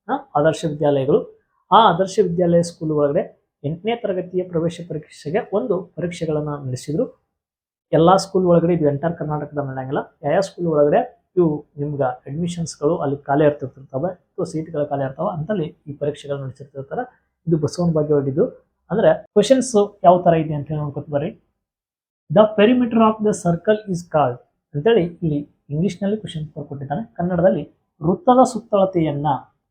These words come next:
ಆ, ವೃತ್ತದ ಸುತ್ತಳತೆಯನ್ನ ಡ್ಯಾಶ್ ಎಂದು ಕರೆಯುವರು ಅಂತ ಕ್ವೆಶನ್ಸ್ ಇದೆ. ಇಲ್ಲಿ ಆಪ್ಷನ್ಸ್‌ಗಳು ಕೊಟ್ಟಿದ್ದಾನೆ. ಡಯಾಮೀಟರ್ ವ್ಯಾಸ, ಸರ್ಕಂಫರೆನ್ಸ್ ಪರಿಧಿ, ಹ್ಮ್,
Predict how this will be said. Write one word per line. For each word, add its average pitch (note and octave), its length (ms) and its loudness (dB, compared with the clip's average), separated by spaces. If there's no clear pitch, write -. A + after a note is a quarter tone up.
ಆ, C4 60 4
ವೃತ್ತದ A3 520 0
ಸುತ್ತಳತೆಯನ್ನ F3+ 680 -2
ಡ್ಯಾಶ್ F3+ 340 0
ಎಂದು E3 160 -2
ಕರೆಯುವರು D3 440 2
ಅಂತ C#3+ 160 -6
ಕ್ವೆಶನ್ಸ್ C#3+ 420 -10
ಇದೆ. - 260 -20
ಇಲ್ಲಿ A3 120 8
ಆಪ್ಷನ್ಸ್‌ಗಳು G#3+ 460 0
ಕೊಟ್ಟಿದ್ದಾನೆ. F3+ 600 -2
ಡಯಾಮೀಟರ್ E3+ 460 2
ವ್ಯಾಸ, D3+ 460 0
ಸರ್ಕಂಫರೆನ್ಸ್ E3 760 -6
ಪರಿಧಿ, D#3+ 340 -2
ಹ್ಮ್, A3+ 340 -12